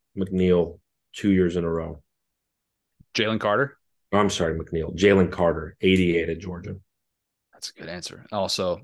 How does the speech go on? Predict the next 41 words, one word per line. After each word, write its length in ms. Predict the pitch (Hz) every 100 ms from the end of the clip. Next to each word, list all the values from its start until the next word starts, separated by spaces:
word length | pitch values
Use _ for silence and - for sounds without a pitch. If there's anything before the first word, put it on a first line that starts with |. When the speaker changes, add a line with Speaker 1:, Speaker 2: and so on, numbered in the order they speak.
| - -
Speaker 2:
Apopka. 480 | - 95 - 80 -
Shout 220 | - 85
out 180 | 82 85
Apopka. 360 | 98 - 64 - - - - 120
Um, 240 | 113 110
Speaker 1:
Yep. 160 | 92 98 _ _ _
Speaker 2:
last 280 | 113 117 95
Speaker 1:
Jalen 180 | 104 107
Speaker 2:
one 60 | 92
for 160 | 95
Speaker 1:
Carter, 200 | 92 85
man. 400 | 85 85 82 82 _ _ _ _ _ -
Whoa. 220 | 90 87
Speaker 2:
Okay, 200 | 117 104 - _ _
so 140 | - 135
you 120 | 123
might 200 | 147 180
have 180 | 147 98
just 240 | 131 117
done 200 | 127 117
this. 240 | 104 92 -
You 60 |
might 100 | 123
have 80 | 123
just 160 | 104 110
answered 240 | 110 110
this 120 | 92
question. 520 | - 135 123 104 87 78
Last 280 | 110 110 120
one 140 | 117
for 240 | - 98
you. 180 | 90 85
Just 260 | - 120 -
say 180 | 127 117
one 220 | 110 104
nice 220 | 101 -
thing 160 | 101 95
about 220 | 95 92
Orlando. 460 | 87 92 85 76 - _ _ _ _ _ _ _ _ _ _ _ _ _ _ _ _ _ _ _ _ _ _ 104
Speaker 1:
Disney 280 | 117 98
World. 220 | 87 87